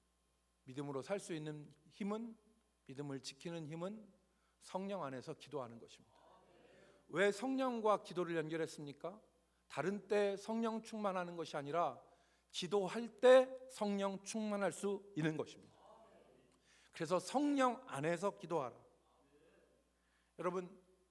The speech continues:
내일부터 우리가 새벽 기도회를, 전교인 새벽 기도를 하고 온 가족 새벽 기도를 하는데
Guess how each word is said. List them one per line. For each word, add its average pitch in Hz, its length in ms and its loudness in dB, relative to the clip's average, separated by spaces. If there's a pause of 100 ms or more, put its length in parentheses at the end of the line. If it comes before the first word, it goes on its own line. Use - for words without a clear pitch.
(340)
내일부터 180 440 -2
우리가 165 440 0 (340)
새벽 226 300 -6
기도회를, 147 600 -6 (220)
전교인 147 380 -6
새벽 180 280 -8
기도를 151 260 -10
하고 131 180 -8
온 196 240 -2
가족 160 240 -2
새벽 175 300 -10
기도를 135 280 -12
하는데 135 380 -16